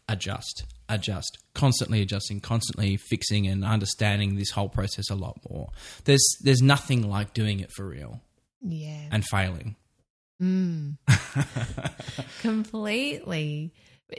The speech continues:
Speaker 2: Do you mean that in terms of, so beforehand you kind of just set, like, a hypothetical price of what it would cost,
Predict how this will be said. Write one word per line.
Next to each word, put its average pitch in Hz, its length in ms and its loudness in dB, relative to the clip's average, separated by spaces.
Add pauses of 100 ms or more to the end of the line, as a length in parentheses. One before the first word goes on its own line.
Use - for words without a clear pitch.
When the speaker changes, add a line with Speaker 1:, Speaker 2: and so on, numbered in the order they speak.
(480)
Speaker 2:
Do 302 120 2
you 320 100 6
mean 247 260 4
that 208 140 6
in 202 140 4
terms 196 320 4
of, 170 200 -2
so 180 220 0
beforehand 180 840 2
you 165 80 -2
kind 175 220 0
of 165 140 -2
just - 200 -10
set, - 180 -4
like, 165 180 -4
a 165 40 -8
hypothetical 170 880 -2
price 139 540 -10
of 147 220 -8
what 143 300 -6
it 151 100 -4
would 147 200 -8
cost, - 520 -8